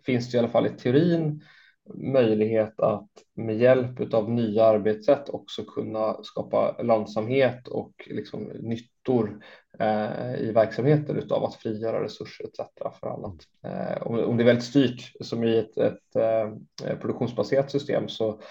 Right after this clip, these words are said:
Speaker 1: så säger man ju exakt vad man ska göra, och då kan man ju göra mer av den saken, men man kanske inte behöver jobba smartare för den sakens skull då.
Speaker 2: Det är en bra poäng. Men, eh, om vi då tar, tar, eh, tar Schweiz, som ju är, eh, om man ska, om man ska ha bilden av Schweiz, så är att tågen går i tid,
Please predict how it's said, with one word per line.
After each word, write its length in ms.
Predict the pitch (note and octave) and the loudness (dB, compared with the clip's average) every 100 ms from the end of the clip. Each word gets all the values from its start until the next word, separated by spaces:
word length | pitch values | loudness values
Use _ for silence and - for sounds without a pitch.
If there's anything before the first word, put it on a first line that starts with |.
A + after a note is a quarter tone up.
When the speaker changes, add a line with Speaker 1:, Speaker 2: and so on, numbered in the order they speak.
| - - | -20 -14
Speaker 1:
så 100 | - | -4
säger 240 | B2 B2 C3+ | 6 8 10
man 120 | C3 | 10
ju 40 | |
exakt 320 | B2 B2 G#2+ - | 8 6 2 0
vad 120 | A#2 | -4
man 120 | A2+ | -4
ska 160 | - A2+ | 0 2
göra, 220 | A2 B2+ | 6 6
och 60 | A2+ | 6
då 80 | |
kan 140 | G#2+ A#2+ | 0 -2
man 160 | B2+ | 0
ju 60 | B2 | 2
göra 220 | A#2 A2 | 4 4
mer 200 | A#2 C#3 | 4 4
av 120 | C3 | 4
den 160 | A2+ A2+ | 4 0
saken, 360 | - G#2+ - A2+ | -2 -6 -6 -8
men 100 | A2 | -8
man 100 | - | -10
kanske 220 | G#2 A2+ | -10 -10
inte 160 | - | -10
behöver 220 | A#2+ C3+ C#3+ | -8 0 0
jobba 180 | B2+ | 2
smartare 420 | A#2+ B2+ - - - | -2 -4 -6 -4 -6
för 140 | - | -6
den 100 | - | -12
sakens 280 | - - - | -12 -16 -12
skull 240 | - - | -6 -6
då. 140 | - - _ - - A#2 - _ - _ _ _ _ _ _ | -6 -10 _ -16 -16 -16 -20 _ -20 _ _ _ _ _ _
Speaker 2:
Det 60 | D3 | -2
är 60 | C4 | 0
en 80 | |
bra 200 | A#3 F#2+ | 4 4
poäng. 460 | - E2+ B1 C2+ - _ _ - _ _ - | 4 -2 -4 -6 -12 _ _ -20 _ _ 6
Men, 240 | D3+ B2 | 6 6
eh, 240 | A2+ D#2+ G#2+ | 4 4 4
om 120 | D3+ | 6
vi 60 | |
då 120 | E3+ F3 | 6 6
tar, 280 | E3+ D3 | 6 4
tar, 440 | - D#3 D3 C3+ G#2 | 4 4 4 4 -2
eh, 120 | A#2+ - C2 - - | -6 -8 -12 -12 -6
tar 100 | - | -2
Schweiz, 560 | F3 A#2 F#2+ - - - | 4 6 6 4 -6 -10
som 140 | - A#2 | -2 4
ju 60 | |
är, 420 | G#2 F#2+ F#2+ F#2+ F#2 | 6 6 4 2 0
eh, 160 | E2 - _ - - - _ _ _ _ _ | -2 -6 _ -20 -20 -20 _ _ _ _ _
om 120 | A2+ | 4
man 100 | B2+ | 4
ska, 100 | A#2+ | 4
om 60 | D3 | 4
man 80 | C3 | 6
ska 120 | C#3+ | 6
ha 80 | A#2+ | 6
bilden 460 | A#2+ D#3 C#3+ A#2 | 4 2 4 4
av 80 | G2 | 4
Schweiz, 260 | F#2+ E2+ - | 2 -2 -2
så 80 | |
är 100 | F2 | -4
att 140 | D#2+ - | -4 0
tågen 360 | B2+ G#2+ F#2+ | 4 6 4
går 160 | F2+ F2 | 2 -2
i 40 | |
tid, 540 | F2 D#3 C#3 B2+ A#2+ | 0 2 2 2 -2